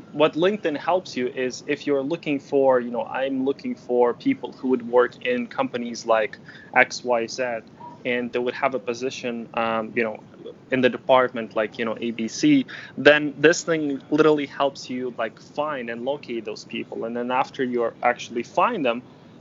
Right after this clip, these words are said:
it's up to you, like, how do you want to proceed them? Because depending on, like, what exactly they're doing, they might be visiting, you know,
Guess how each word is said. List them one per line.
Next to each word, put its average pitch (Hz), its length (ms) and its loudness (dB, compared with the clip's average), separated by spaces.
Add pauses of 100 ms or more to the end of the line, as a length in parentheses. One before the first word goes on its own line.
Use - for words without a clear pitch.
(420)
it's 147 180 0
up 151 140 4
to 135 120 -6
you, 139 200 -2
like, 120 160 -4
how 131 180 -2
do 127 80 -8
you 123 80 -8
want 120 180 -8
to 120 80 -16
proceed 143 440 -6
them? 110 160 -6
Because 127 320 -2
depending 147 400 -2
on, 127 200 -2
like, 117 220 0
what 127 120 0
exactly 127 460 -4
they're 117 160 -4
doing, 139 260 -6
they 117 100 -4
might 147 240 -6
be 147 160 -4
visiting, 117 640 -8
you 120 60 -4
know, 110 180 0